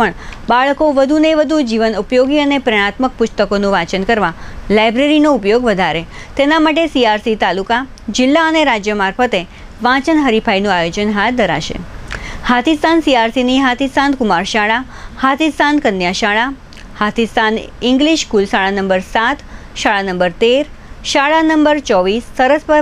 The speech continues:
પ્રાથમિક શાળાએ ભાગ લીધો હતો. નિર્ણાયક તરીકે સોટા છાયાબેન સરસપર પ્રાથમિક શાળા, ઓઝા દીપ્તિબેન હાથીસ્તાન કન્યા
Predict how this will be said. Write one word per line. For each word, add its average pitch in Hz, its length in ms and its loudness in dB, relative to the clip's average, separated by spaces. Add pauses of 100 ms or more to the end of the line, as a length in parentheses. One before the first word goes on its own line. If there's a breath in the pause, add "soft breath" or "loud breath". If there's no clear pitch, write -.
પ્રાથમિક 202 400 -4
શાળાએ 196 440 0
ભાગ 240 240 0
લીધો 170 220 0
હતો. 151 240 -2 (580 loud breath)
નિર્ણાયક 220 460 2
તરીકે 240 320 2 (340 loud breath)
સોટા 294 400 2
છાયાબેન 214 500 0 (140)
સરસપર 277 460 2
પ્રાથમિક 196 420 -2
શાળા, 214 260 0 (460 loud breath)
ઓઝા 214 320 2
દીપ્તિબેન 294 580 0 (320 loud breath)
હાથીસ્તાન 302 640 2
કન્યા 190 260 0